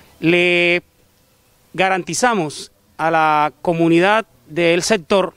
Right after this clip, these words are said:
que la intención del gobierno Bienestar para Todos es hacer nuestro aporte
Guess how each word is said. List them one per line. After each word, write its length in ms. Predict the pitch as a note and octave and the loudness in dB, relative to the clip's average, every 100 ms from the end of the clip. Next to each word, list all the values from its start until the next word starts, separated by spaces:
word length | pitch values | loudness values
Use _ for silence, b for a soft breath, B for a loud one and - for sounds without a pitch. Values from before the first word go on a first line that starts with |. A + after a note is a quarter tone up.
| _ _ _ _ _ - | _ _ _ _ _ -2
que 120 | F#3 | 0
la 120 | F3+ | 2
intención 720 | F3 F3+ D#3 - G#3 A3+ A#3 | 0 -2 -4 0 0 2 2
del 220 | A3+ G#3+ | 0 0
gobierno 360 | F#3 F3 F#3 G#3 | 0 0 2 4
Bienestar 400 | G3+ E3 - F3+ | 4 2 0 -2
para 240 | G3 F#3+ | 0 -2
Todos 460 | F3 G3 F#3+ F#3+ - - | 0 0 0 -2 -8 -4
es 180 | F3+ - | -4 -2
hacer 480 | F#3+ F3 G3 G3+ A3+ - | -6 -4 -2 -2 -4 -2
nuestro 420 | F3+ F3+ - D#3+ | 0 0 0 -2
aporte 480 | - G3+ F#3+ - | 2 2 2 -4